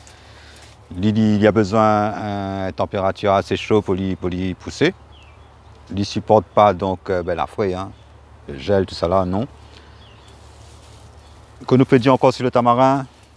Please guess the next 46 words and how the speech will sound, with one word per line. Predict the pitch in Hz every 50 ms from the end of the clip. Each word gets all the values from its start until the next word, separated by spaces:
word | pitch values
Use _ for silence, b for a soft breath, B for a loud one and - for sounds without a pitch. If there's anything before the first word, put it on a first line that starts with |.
| - _ - - 85
ben, | 92 110 107 104 107 104 104 107 104 104 107 107
il | 104 104
en | 110 107
a | 107 101
son | - - 113 101 95
fruit, | - - 104 104 117 135 170 - - - - - - - - - - - - - - -
qu'il | - 107 101 98
peut | - - 104
faire, | 92 - - 107 104 101 101 95 95 92 90 87 85 82 82
ben, | - 80 80 80 80 85
il | 82 82
fait | - - 107
le | 104
sucré | 98 - - - - 107 107 104
avec, | 92 87 104 104 101 - 101
hein. | 98 101 107 - - - - - b b b b b b b b -
Il |
fait | - 107
le | 92 87
sucré, | - - - - - 104 104 104 104 107 110 107
il | 107 101
en | 98 92 95
a | 95 95
aussi, | 95 87 - - 113 110 107
ben, | 95 98 95 95 95 92 - - -
en | - 104 107 110
cuisine, | - - 135 123 120 117 135 131 127 120
il | 117
utilise, | 117 - - 120 117 120 123 127 131 131 131 135 135 -
dans | 110 104
le | 104
massalé, | 104 101 - - 107 101 101 107 107 113 113
par | 107 110 104
exemple, | 98 104 104 95 -
un | 98
massalé | 101 98 - 107 101 101 95
cabri, | - 95 92 82 98 107 104 101
par | - 101 90
exemple, | 87 87 80 98 117 123 135 123 - - 120 107
ben, | 98 98 92 92 92 90 90 90 90
il | 87 87 87 90 87 82 82 80 76 71
fait | - - 87
un | 87
jus | 87 87 87
de | -
tamarin. | 87 85 85 82 82 117 139